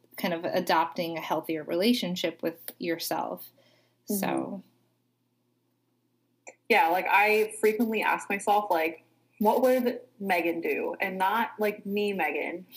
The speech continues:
Speaker 2: like,
Speaker 1: <laughs>
Speaker 2: Megan Thee Stallion. Like, what would she do?
Speaker 1: Yeah.
Speaker 2: And she would probably be like, "I don't care what this person thinks. Like, I'm gonna do what I need to do and,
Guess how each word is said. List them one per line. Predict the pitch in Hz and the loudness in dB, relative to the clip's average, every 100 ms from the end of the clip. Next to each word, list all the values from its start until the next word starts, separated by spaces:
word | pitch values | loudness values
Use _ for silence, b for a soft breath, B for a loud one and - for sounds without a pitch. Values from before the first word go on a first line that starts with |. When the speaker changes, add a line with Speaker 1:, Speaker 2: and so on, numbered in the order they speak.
| 185 | 0
Speaker 2:
like, | 220 208 - | 2 0 -2
Speaker 1:
<laughs> | |
Speaker 2:
Megan | 196 - 190 | 0 0 2
Thee | 185 | 0
Stallion. | 220 170 147 165 202 - - B B B - | 0 0 0 -2 -4 -6 -18 B B B -2
Like, | 233 247 | 0 4
what | 254 254 | 4 4
would | 262 254 | 2 2
she | - 190 170 | 0 0 2
do? | 165 151 - | 2 2 2
Speaker 1:
Yeah. | 233 226 202 196 196 | 2 4 4 2 0
Speaker 2:
And | 202 190 | -2 -4
she | - 202 | -6 -4
would | 202 | 0
probably | 208 196 185 | 2 4 2
be | 185 | 2
like, | 170 165 - - | 2 0 0 -2
"I | 185 | 0
don't | 170 - | -2 0
care | 240 269 | 2 4
what | 277 269 | 4 2
this | 254 | 0
person | 247 240 233 220 | 0 0 -2 0
thinks. | 220 214 208 - | 0 0 -4 -2
Like, | 175 170 | -2 0
I'm | 180 | -2
gonna | 190 196 | -2 -6
do | 190 180 | -6 -2
what | 185 | -2
I | 220 | 0
need | 226 - | -2 -4
to | - | 0
do | 202 196 190 | 0 0 -2
and, | 175 170 165 165 170 | 0 0 0 -4 -8